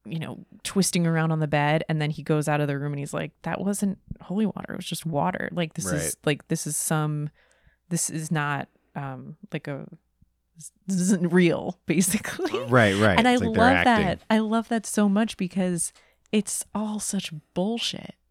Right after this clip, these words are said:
Speaker 1: Like, the, they even say in that, like,
Speaker 2: Mm-hmm.
Speaker 1: in that, like, um, panel of doctors, when they suggest the exorcism, they're
Speaker 2: Right.
Speaker 1: like, "You could try this not because exorcisms are real and it, we think it's a demon. It's because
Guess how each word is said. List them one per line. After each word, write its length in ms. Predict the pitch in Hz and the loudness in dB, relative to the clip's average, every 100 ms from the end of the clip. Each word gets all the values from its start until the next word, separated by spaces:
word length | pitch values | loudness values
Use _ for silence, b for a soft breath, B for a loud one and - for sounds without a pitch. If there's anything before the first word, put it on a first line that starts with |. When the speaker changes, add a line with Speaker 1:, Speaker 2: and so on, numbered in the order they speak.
| - | -2
Speaker 1:
Like, 140 | 185 | 0
the, 100 | - - | 0 -2
they 140 | 202 | -2
even 320 | 233 233 220 | 0 0 0
say 420 | 202 - 214 208 185 | 0 0 0 0 0
in 180 | 180 | 0
that, 240 | 175 165 - | 0 -2 -2
like, 300 | 165 143 - B | -4 -4 -12 B
Speaker 2:
Mm-hmm. 320 | 107 98 95 101 | -4 0 -2 0
Speaker 1:
in 180 | 185 165 | 0 2
that, 300 | 156 151 - - | 0 -4 -8 -6
like, 200 | 160 147 | -6 -4
um, 520 | 143 - - - 175 175 _ - - _ - | -4 -4 -4 -10 -12 -14 _ -18 -18 _ -12
panel 440 | - 165 170 170 | -2 0 2 0
of 140 | 147 143 | -4 -4
doctors, 720 | 139 156 - 143 151 - - - _ - 151 | -4 -4 -4 -6 -4 -8 -10 -14 _ -8 -2
when 160 | 156 | 0
they 280 | 147 147 160 - | 2 0 -2 -6
suggest 480 | - 156 170 170 - | -8 -2 0 0 -2
the 80 | |
exorcism, 640 | 175 - 180 - 185 196 202 | -6 -4 -6 -4 -2 0 0
they're 120 | 175 | 2
Speaker 2:
Right. 220 | 190 156 | 2 2
Speaker 1:
like, 60 | - B B B | -2 B B B
"You 120 | 202 | 0
could 180 | 202 185 | 2 -2
try 340 | - 202 233 | 0 0 2
this 280 | 220 175 160 | 0 -2 0
not 340 | 180 175 202 - | 0 0 -2 -4
because 540 | 180 - 180 160 - - | -6 -4 -4 -2 -4 -4
exorcisms 1040 | 170 - 175 151 160 151 151 143 143 - - _ | -6 -4 -6 -4 -4 -4 -6 -6 -6 -8 -10 _
are 220 | 156 143 | -2 -2
real 640 | 135 151 175 160 143 135 - | -2 -2 0 0 -2 -4 -4
and 400 | 143 135 131 127 | -4 -2 -6 -8
it, 160 | 139 139 | -8 -6
we 160 | 151 | -6
think 360 | 147 - 160 - | -6 -4 -6 -6
it's 240 | 147 - - 160 | -12 -12 -10 -10
a 40 | |
demon. 520 | 135 190 240 151 147 - | -6 -2 0 -2 -6 -8
It's 140 | - | -8
because 400 | - - 160 | -10 -4 -4